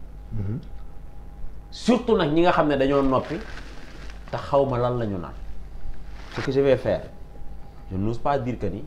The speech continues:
Speaker 2: damay cré-, mettre en place un gouvernement boo xam ni ils vont faire acte d'allégeance à Amadou Ba,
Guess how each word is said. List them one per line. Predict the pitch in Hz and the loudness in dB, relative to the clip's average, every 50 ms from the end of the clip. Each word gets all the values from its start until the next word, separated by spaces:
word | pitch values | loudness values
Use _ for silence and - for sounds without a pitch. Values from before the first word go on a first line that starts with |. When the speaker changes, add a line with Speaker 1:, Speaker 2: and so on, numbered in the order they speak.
| - - | -10 -10
Speaker 2:
damay | 85 87 98 101 101 - - | -8 -6 -6 -6 -6 -4 0
cré-, | 131 131 - - - - | 0 0 0 -2 -6 -6
mettre | 98 117 131 135 120 | -4 -4 -2 -2 -2
en | 120 107 | -4 -2
place | - 113 107 104 104 101 | 2 2 2 2 2 -2
un | 98 | -4
gouvernement | 95 90 107 120 135 131 131 127 127 117 | -2 2 4 4 4 4 4 2 2 2
boo | 104 95 90 | 2 2 2
xam | 78 - 73 71 71 | 2 0 -4 -6 -4
ni | - - - - - - - - - - - - - | -6 -6 -4 -4 -4 -4 -2 -2 -2 -2 -2 -4 -4
ils | 101 101 | -2 -2
vont | 107 113 110 | -2 -2 -2
faire | - 123 117 - - | -4 -4 -6 -6 -6
acte | - - - - | -8 -8 -6 -6
d'allégeance | 101 104 104 101 98 104 98 92 - | -4 -2 -2 -2 -2 -2 -4 -4 -6
à | 92 92 - 87 | -6 -4 -2 -2
Amadou | 90 85 85 80 80 | -2 -2 -4 -6 -8
Ba, | 80 - - | -8 -8 -10